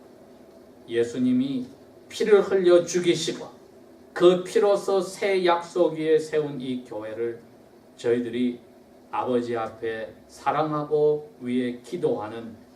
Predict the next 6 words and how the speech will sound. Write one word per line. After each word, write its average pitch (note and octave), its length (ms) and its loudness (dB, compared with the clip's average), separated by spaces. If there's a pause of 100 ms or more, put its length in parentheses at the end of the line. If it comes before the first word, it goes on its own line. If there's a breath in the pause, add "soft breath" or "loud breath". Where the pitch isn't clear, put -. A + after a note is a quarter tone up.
(120)
간절한 C#3+ 800 -6
마음 F2 240 -16 (760)
계속하여 C#3+ 760 -8 (120)
일게 A#2+ 380 -6
하여 A#2 380 -6
주시며, - 520 -18